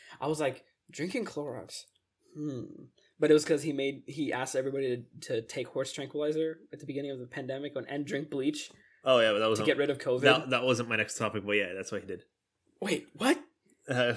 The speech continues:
Speaker 1: Okay, okay, just go, just go.
Speaker 2: <laughs> 'cause I saw, I saw on the back of your sticker the "I voted" thing.
Speaker 1: Dude.
Speaker 2: Right, which is a
Speaker 1: Dude,
Speaker 2: different conversation.
Speaker 1: that's so
Speaker 2: But
Speaker 1: funny.
Speaker 2: uh, my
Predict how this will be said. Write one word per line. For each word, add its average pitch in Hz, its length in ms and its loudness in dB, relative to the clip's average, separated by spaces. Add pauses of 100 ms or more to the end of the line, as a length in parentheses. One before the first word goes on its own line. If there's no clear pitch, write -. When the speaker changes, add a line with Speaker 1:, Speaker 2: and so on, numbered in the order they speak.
Speaker 1:
Okay, 190 220 10
okay, 135 260 0
just - 140 -8
go, - 100 2 (140)
just - 160 -8
go. 151 180 2
Speaker 2:
<laughs> 127 140 -6
'cause 135 140 6
I - 80 6
saw, 160 360 6 (280)
I - 80 2
saw 175 200 8
on 143 80 12
the 135 60 2
back 143 160 8
of 139 60 2
your 127 80 8
sticker 135 380 4
the 113 260 4
"I 117 100 8
voted" 113 360 4
thing. 92 260 -8 (200)
Speaker 1:
Dude. 117 440 -6 (260)
Speaker 2:
Right, 104 300 4 (120)
which 117 240 0
is 113 80 2
a 117 40 4
Speaker 1:
Dude, 120 40 -2
Speaker 2:
different 143 260 8
conversation. 104 400 2
Speaker 1:
that's - 340 -6
so 110 160 -8
Speaker 2:
But 123 220 8
Speaker 1:
funny. 127 280 2 (140)
Speaker 2:
uh, 135 300 -12
my 135 400 2